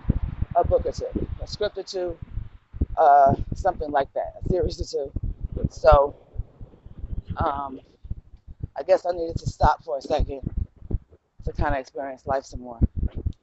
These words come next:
During the course of the time that I had off, I was networking in other states. I was trying to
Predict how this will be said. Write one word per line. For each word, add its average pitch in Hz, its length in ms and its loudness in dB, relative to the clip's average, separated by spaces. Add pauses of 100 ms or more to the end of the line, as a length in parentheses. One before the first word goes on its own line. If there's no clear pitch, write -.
(640)
During 208 180 4
the 185 80 2
course 226 260 2
of 202 60 0
the 185 60 -6
time 175 320 2
that 156 120 4
I 160 40 6
had 156 180 2
off, 156 300 2 (840)
I 165 40 2
was 165 180 0
networking 156 540 2
in 143 100 -4
other 135 160 0
states. - 540 -4 (840)
I 143 80 0
was 151 160 0
trying 147 360 2
to 151 220 -2